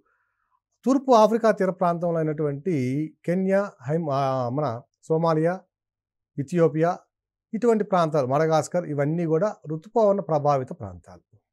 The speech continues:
భారతదేశంతో పాటుగా సాధారణంగా అంతే వర్షపాతాన్ని పొందే ప్రాంతాలు ఇవన్నీ కూడా. So ఎల్ నినో సంభవించినప్పుడు ఆయా ప్రాంతాలు, ఆయా దేశాల యొక్క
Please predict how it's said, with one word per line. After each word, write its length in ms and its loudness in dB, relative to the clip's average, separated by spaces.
భారతదేశంతో 720 -4
పాటుగా 580 -4
సాధారణంగా 520 -2
అంతే 260 -4
వర్షపాతాన్ని 600 -4
పొందే 260 -10
ప్రాంతాలు 540 -12
ఇవన్నీ 300 -16
కూడా. 200 -16
So 100 0
ఎల్ 160 0
నినో 220 4
సంభవించినప్పుడు 1000 -4
ఆయా 280 2
ప్రాంతాలు, 520 2
ఆయా 240 2
దేశాల 480 -2
యొక్క 600 -2